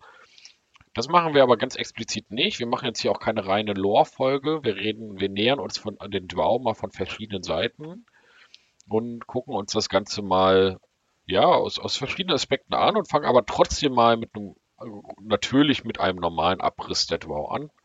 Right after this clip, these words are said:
Was sind die eigentlich? Warum sind sie so, wie sie sind? Und, äh, ist das eigentlich alles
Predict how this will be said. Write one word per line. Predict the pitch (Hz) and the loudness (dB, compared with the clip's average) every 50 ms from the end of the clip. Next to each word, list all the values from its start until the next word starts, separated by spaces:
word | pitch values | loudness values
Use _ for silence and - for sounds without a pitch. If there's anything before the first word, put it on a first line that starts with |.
| _ _ - - - - - - - _ _ | _ _ -20 -20 -20 -20 -20 -20 -20 _ _
Was | - 90 - - | -2 0 0 0
sind | - 139 - | 0 -2 -2
die | - 90 - | -4 -4 0
eigentlich? | - 98 107 101 104 95 95 101 104 104 - - - 95 87 | 4 4 4 4 2 -6 -4 -4 -2 -2 -2 -4 -4 -4 0
Warum | 85 82 82 95 101 98 | 0 0 0 -2 -8 -6
sind | 95 98 95 90 | -4 -6 -6 -6
sie | - 92 | -6 -8
so, | 87 - 98 98 98 92 | -4 -4 -2 -2 -2 -2
wie | 92 90 | -4 -6
sie | 85 87 | -4 -2
sind? | 85 - 92 90 95 92 - - | -2 -2 -2 -2 -4 -10 -12 -10
Und, | - - 82 82 - - 92 - | -12 -14 -12 -8 -8 -8 -8 -8
äh, | - 80 78 - | -8 -8 -8 -8
ist | - - - - | -6 -4 -2 -2
das | - - - | -2 -4 -6
eigentlich | - 78 76 82 80 - - | -8 -8 -8 -10 -14 -16 -12
alles | - - - - - - - | -12 -6 -6 -6 -6 -6 -10